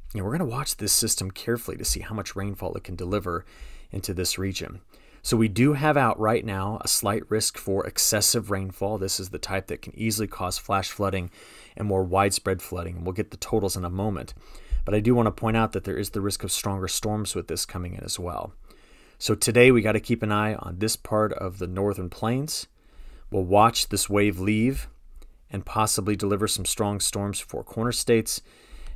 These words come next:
And then as we get into tomorrow, you know, the, the threat is gonna s-, continue to be along the first system's frontal boundary here and around what should be named Helene. And then remember, there's another wave, the one that follows it immediately, <clears throat>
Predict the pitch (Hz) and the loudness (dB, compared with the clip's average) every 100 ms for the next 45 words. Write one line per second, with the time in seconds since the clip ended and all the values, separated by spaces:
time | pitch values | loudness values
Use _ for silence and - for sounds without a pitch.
0 | - 98 95 87 95 104 104 95 98 - | -6 -4 -2 -2 0 0 0 0 -2 -2
1 | 98 101 104 101 95 - - 101 92 87 | 0 2 4 4 0 -8 -14 -8 -6 -6
2 | 90 78 82 - - - 107 92 - 92 | -10 -12 -16 -18 -16 -2 0 2 0 -4
3 | 90 - - - 110 104 - 135 123 - | -4 -6 -8 -6 -4 -2 0 4 2 0
4 | 98 98 92 - - - - - 101 101 | 0 2 0 -6 -20 -20 -16 -6 0 2
5 | 101 92 - 110 - 107 - 104 92 - | 0 -2 0 2 2 0 0 -2 -4 -2
6 | 107 107 98 98 90 90 92 92 92 92 | 0 2 2 2 0 -4 -6 -6 -4 -2
7 | 95 95 95 92 - - - - - - | 0 0 -2 -4 -12 -20 -12 -10 -8 -6
8 | - 90 92 90 87 - 92 95 92 90 | -6 -4 -4 -4 -6 -6 -4 -4 -4 -8
9 | - - - - - - 101 101 110 143 | -12 -18 -18 -20 -12 -6 0 2 4 4
10 | 104 98 110 104 107 104 117 - - - | 4 2 0 2 2 4 2 2 -4 -18
11 | _ - 98 104 104 - 113 113 110 101 | _ -10 -4 -4 0 4 6 6 2 -2
12 | 110 127 65 - - - 180 139 | -2 -4 -6 -12 -6 2 8 8